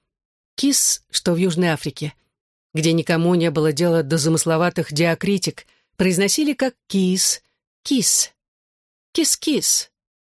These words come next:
«Кис-кис», шипели мои одноклассницы,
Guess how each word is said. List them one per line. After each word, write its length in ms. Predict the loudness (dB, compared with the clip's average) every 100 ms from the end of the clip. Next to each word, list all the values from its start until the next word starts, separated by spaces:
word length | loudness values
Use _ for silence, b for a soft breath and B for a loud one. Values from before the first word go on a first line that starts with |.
| _
«Кис-кис», 640 | -4 -2 -2 0 0 0
шипели 340 | 0 -2 -2 0
мои 220 | 2 0
одноклассницы, 840 | 0 -2 -2 -2 0 -2 -2 -4